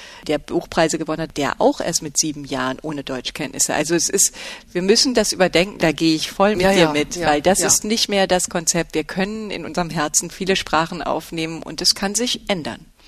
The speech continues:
Speaker 1: Im
Speaker 2: Ja.
Speaker 1: Laufe unseres Lebens kann sich das ändern.
Speaker 2: Ja.
Speaker 1: Wir fragen das nochmal Larissa, ob das wohl so stimmt,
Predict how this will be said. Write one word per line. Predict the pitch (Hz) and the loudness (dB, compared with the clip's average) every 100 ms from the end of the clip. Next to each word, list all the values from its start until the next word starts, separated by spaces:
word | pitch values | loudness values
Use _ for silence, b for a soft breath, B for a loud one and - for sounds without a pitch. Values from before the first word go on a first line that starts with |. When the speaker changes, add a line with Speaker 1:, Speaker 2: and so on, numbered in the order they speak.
| B B B | B B B
Speaker 1:
Im | 170 | 2
Speaker 2:
Ja. | |
Speaker 1:
Laufe | 165 156 160 | 6 6 4
unseres | 180 202 233 - | -2 0 -2 0
Lebens | 175 175 196 - - | 0 0 -2 -6 -4
kann | 180 165 | -4 -2
sich | - 175 | -2 -2
das | 180 - | -2 -2
ändern. | - 135 101 113 | -4 -6 -8 -8
Speaker 2:
Ja. | 185 160 - - | -8 -10 -12 -12
Speaker 1:
Wir | 180 | -4
fragen | 139 170 | 0 0
das | 160 - | 0 -2
nochmal | 156 160 | -4 -4
Larissa, | 156 165 - 147 | -4 -4 -4 -4
ob | - | -4
das | 156 - | -8 -6
wohl | 160 | -6
so | 147 139 | -4 -6
stimmt, | - 190 220 | -8 -10 -12